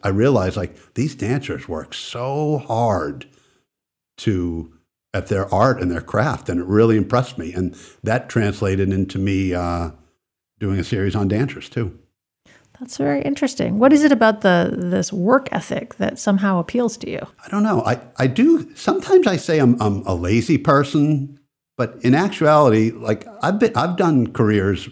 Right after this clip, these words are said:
Speaker 1: that have been really hard work, and, and I've succeeded at 'em. Um, so I do have a really good work ethic, and I bring that into the studio. Um, even though painting is not a physically,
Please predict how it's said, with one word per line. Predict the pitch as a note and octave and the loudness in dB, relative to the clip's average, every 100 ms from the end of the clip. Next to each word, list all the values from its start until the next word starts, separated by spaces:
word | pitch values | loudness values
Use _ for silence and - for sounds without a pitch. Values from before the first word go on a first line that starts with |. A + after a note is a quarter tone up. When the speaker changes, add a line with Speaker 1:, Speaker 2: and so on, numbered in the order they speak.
| - | -8
Speaker 1:
that | F2+ | -6
have | D#2+ | -4
been | F#2 E2 D#2 - | -4 -4 -6 -4
really | F#2+ G#2+ G#2 G#2+ G2 | 0 2 2 0 -2
hard | F#2+ G2+ F2 F2 D#2 | -6 -4 -2 -2 -4
work, | D#2 D2+ - _ - _ _ | -8 -10 -14 _ -20 _ _
and, | F#2+ F2+ F2 F#2 F#2 - _ | -4 -2 -2 -4 -8 -20 _
and | G2 A2 | -2 -2
I've | G#2+ | -2
succeeded | - - D3+ B2 E2 | -8 -2 0 0 -2
at | D#2+ D#2+ | -4 -4
'em. | G#2 G2+ - - | -6 -6 -14 -6
Um, | F#2+ F#2 F2+ F2 - - _ _ _ | -2 0 0 -2 -6 -20 _ _ _
so | - A2+ | -4 2
I | C3 | 2
do | G2+ F#3 | 4 4
have | D#3 B2 | 4 2
a | G#2 | 4
really | A2 B2+ G#2+ | 4 4 4
good | B2 F#2+ | 2 2
work | F#2+ A2 - | 2 2 -2
ethic, | A#2+ C#3+ C3+ | -2 -4 0
and | G#2 | 0
I | |
bring | F#2+ A#2 A2+ | 2 2 4
that | G#2+ | 4
into | G#2+ G2 | 2 0
the | F#2+ | -2
studio. | F2 - G#2+ F2+ D#2 D#2+ F2 _ _ - | -8 -2 -2 -2 -6 -8 -10 _ _ -10
Um, | F2 E2+ E2+ - - - | -6 -6 -8 -10 -18 -4
even | F3 | 0
though | F3+ D3 | 2 4
painting | B2 A#2+ C#3+ B2 | 4 4 6 4
is | F2+ | 4
not | G2 E2 | 0 0
a | |
physically, | - C3 - - G3 G#3 F#3+ | 0 0 0 -2 -2 -2 -4